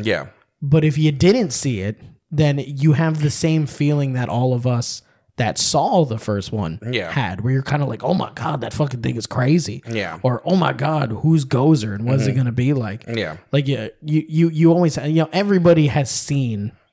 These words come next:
Speaker 1: Mm-hmm.
Speaker 2: imagery of the Stay Puft Marshmallow Man.
Speaker 1: Yeah.
Speaker 2: Um, so you just got it in a more bite-sized,
Speaker 1: Mm-hmm.
Speaker 2: adorable <laughs> version.
Speaker 1: Yeah.
Speaker 2: Um, that still was fucking shit up.
Speaker 1: Yeah, for sure.
Speaker 2: Um,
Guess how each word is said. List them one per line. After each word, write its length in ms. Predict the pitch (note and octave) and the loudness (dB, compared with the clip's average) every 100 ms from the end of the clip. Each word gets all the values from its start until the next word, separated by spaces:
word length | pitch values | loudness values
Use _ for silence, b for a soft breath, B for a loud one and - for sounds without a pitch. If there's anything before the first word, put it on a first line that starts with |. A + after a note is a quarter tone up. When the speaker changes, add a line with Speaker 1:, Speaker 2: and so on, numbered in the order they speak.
| - | -14
Speaker 1:
Mm-hmm. 280 | G#2+ G#2 F#2 F#2+ | -8 -6 -6 2
Speaker 2:
imagery 600 | E3+ D#3+ C#3 C3+ B2 A#2 | 4 4 0 -2 -2 -4
of 260 | A#2+ A#2+ A2 | -4 -4 -4
the 80 | |
Stay 220 | A#2 B2 A2 | -4 -4 -2
Puft 220 | G#2 G2+ | -4 -4
Marshmallow 400 | G2 F#2 E2+ - | -6 -4 -6 -6
Man. 80 | - | -6
Speaker 1:
Yeah. 160 | - - B B B B | -6 -8 B B B B
Speaker 2:
Um, 500 | F#2+ A2 F2 G2 A#2 _ | -4 -2 -4 -6 -12 _
so 120 | - D#3+ | -2 0
you 240 | D#3+ G3 | 4 4
just 220 | F3+ D3 | 4 2
got 240 | C3 A#2 A#2 | 0 -2 -4
it 140 | B2 | -4
in 160 | D#3+ C3+ | -2 -2
a 60 | |
more 600 | C3 C3+ C3 B2+ B2 B2 _ _ _ _ _ _ | 0 0 0 0 0 -4 _ _ _ _ _ _
bite-sized, 760 | C3+ C3+ B2+ - B2+ G#2+ G#2 A#2 | -2 0 0 -2 -2 0 -2 -4
Speaker 1:
Mm-hmm. 100 | A#2 | 0
Speaker 2:
adorable 520 | C3 C3 B2+ G#2+ G2 | 2 2 2 0 -4
<laughs> 20 | |
version. 600 | A#2 A2+ - - F3 D#3 | 0 2 2 2 2 2
Speaker 1:
Yeah. 260 | F#3 A#2+ F2 B B B | 2 0 -4 B B B
Speaker 2:
Um, 320 | A2+ A2+ G#2+ | 0 0 0
that 220 | A2 A#2+ - | -2 -2 -2
still 340 | - D3+ C3+ | 0 2 2
was 140 | A#2 - | 0 -2
fucking 360 | A2+ A2 G#2+ | -4 -2 -4
shit 260 | G2+ G#2+ A2+ | -2 0 2
up. 180 | C#3+ E3+ | 2 0
Speaker 1:
Yeah, 120 | E2 | -4
for 140 | - | -6
sure. 340 | - C3 D#2+ - | -4 -2 -2 -2
Speaker 2:
Um, 420 | A2 G2 F2+ | -2 -2 -4